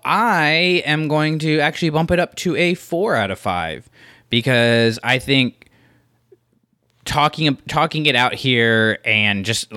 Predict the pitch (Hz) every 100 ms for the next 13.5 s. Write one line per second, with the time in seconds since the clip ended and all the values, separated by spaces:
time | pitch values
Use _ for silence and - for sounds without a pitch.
0 | 90 98 110 101 92 - _ _ - 135
1 | 113 101 - 120 110 110 104 104 101 110
2 | 104 104 104 98 98 98 98 123 117 -
3 | 104 98 92 - - _ 117 113 - 120
4 | 120 117 113 113 107 87 104 117 147 151
5 | 139 151 135 123 120 120 110 123 117 113
6 | 113 110 110 101 - 120 120 - 127 113
7 | 113 113 110 - - - - - _ -
8 | 104 98 - - 147 147 131 - 135 127
9 | 123 123 120 117 113 113 - - - -
10 | 104 113 104 104 104 - - 123 135 131
11 | 120 117 117 113 113 107 113 110 107 107
12 | 104 120 123 - - - _ _ 120 143
13 | 170 - 196 220 190